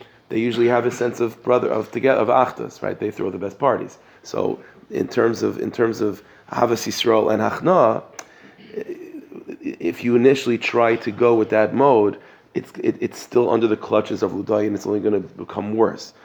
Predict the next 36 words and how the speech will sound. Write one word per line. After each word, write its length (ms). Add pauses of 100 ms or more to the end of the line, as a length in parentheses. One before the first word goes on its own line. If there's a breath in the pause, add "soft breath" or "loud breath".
(180 loud breath)
So 220
the, 360
the 140
initial 320
stage 560 (340 loud breath)
is 140
that 100
you 80
have 200
to 160
sh-, 220 (180)
break 420
out 220
of 160
that 280 (840 soft breath)
dragging 760
down 460
from 280
this 220
world 460
in 140
that 200
way 160
of 120
Mesiras 340
Nefesh 400
and 100
fire 520
and 100 (440 loud breath)
even 220
some 280
level 200
of 80
isolation, 720
and 120
just, 220